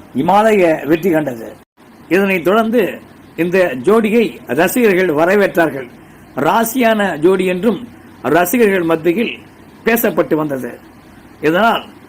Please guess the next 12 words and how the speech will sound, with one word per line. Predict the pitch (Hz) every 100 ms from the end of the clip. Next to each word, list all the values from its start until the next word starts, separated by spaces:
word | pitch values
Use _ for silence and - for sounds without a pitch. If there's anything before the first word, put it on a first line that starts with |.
| - - 120 151 208
எம் | 233
ஜி | 240 233
ஆருடன் | 190 226 190 - - - -
தொடர்ச்சியாக | 180 190 220 - 220 185 165 151 - _ - - -
படங்களில் | 180 233 208 196 175 -
நடிக்க | 156 180 180 170
தொடங்கினார் | 160 165 175 160 190 123 113 - -
கலைச்செல்வி | 160 185 208 180 170 156 156 131
ஜெயலலிதா | 147 190 185 156 139 131 127
அவர்கள். | 127 127 113 117 104 - 131 165
எம் | 208
ஜி | 208